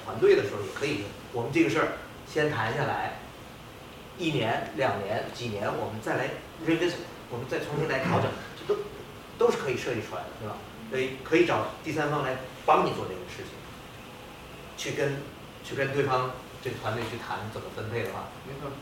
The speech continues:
Speaker 1: 对吧？
Speaker 2: 就是
Speaker 1: 然后是说留一个调整的。
Speaker 2: 没错，没错，这确实是，这是一个非常，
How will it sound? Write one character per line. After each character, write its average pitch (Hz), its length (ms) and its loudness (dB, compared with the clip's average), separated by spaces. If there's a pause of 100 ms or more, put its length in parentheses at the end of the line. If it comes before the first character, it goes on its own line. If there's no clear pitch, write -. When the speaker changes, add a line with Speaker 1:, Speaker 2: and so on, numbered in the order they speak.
Speaker 1:
对 135 80 0
吧？ - 240 4
Speaker 2:
就 185 60 0
是 - 20 6
Speaker 1:
然 185 80 10
后 135 160 8
是 127 80 2
说 131 300 0
留 123 100 2
一 120 80 4
个 117 160 2
调 117 160 -2
整 117 160 0
的。 123 80 -6
Speaker 2:
没 123 80 -2
错， 127 160 -2
没 113 160 -6
错， 123 160 -6
这 143 160 -6
确 - 160 0
实 127 240 0
是， 117 160 -6
这 151 160 -2
是 139 160 0
一 120 80 -4
个 131 160 2
非 160 80 0
常， 139 320 -2